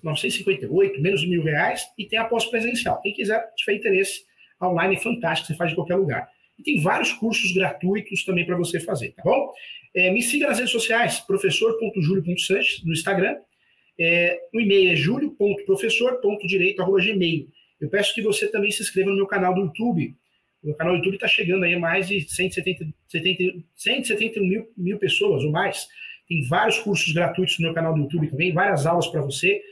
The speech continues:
Então, o canal do YouTube é Júlio César Sanches, professor Júlio César Sanches. Se inscreva no meu canal do YouTube, clique no sininho também pra receber as notificações, tá bom?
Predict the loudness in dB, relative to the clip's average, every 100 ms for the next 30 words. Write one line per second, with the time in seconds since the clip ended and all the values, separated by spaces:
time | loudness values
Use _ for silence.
0 | _ -2 -2 -2 -2 -2 0 2 4 4
1 | 2 0 2 2 2 2 2 0 -2 0
2 | 0 2 0 2 2 0 -4 -4 -4 -2
3 | -2 2 2 2 0 -2 -4 0 -2 -2
4 | -6 -6 -6 0 2 0 0 0 2 0
5 | -2 -2 -4 _ _ _ -2 2 0 0
6 | 0 0 0 0 -2 0 -2 0 0 2
7 | 0 0 0 -2 -6 -6 0 0 0